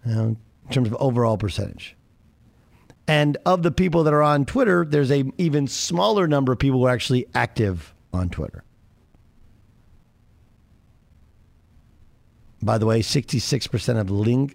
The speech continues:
li-, links to popular websites were actually bots. Now, the one point that should be made is, um, the highest percentage of content on Twitter. Do you know what the two highest percentage of things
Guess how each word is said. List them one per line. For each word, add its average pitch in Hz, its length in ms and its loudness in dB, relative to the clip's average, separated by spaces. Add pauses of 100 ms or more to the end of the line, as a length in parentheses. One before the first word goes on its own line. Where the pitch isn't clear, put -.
li-, 127 380 0
links 156 480 0
to 120 200 0
popular 127 420 0
websites 147 680 0 (400)
were 117 120 0
actually 107 340 0
bots. 87 640 -6 (960)
Now, 131 260 0 (140)
the 120 160 -2
one 147 240 2
point 127 260 0
that 127 120 -2
should 220 180 0
be 160 120 2
made 131 260 4
is, 120 380 0 (720)
um, 113 480 -2 (560)
the 127 180 0
highest 180 540 0
percentage 165 560 0
of 127 160 -4
content 147 680 -2
on 131 200 -2
Twitter. 113 360 -2 (200)
Do - 80 -2
you 135 40 2
know 143 60 2
what 139 60 -2
the 143 60 -2
two 160 200 0
highest 147 280 0
percentage 139 340 0
of 117 100 -4
things 151 320 0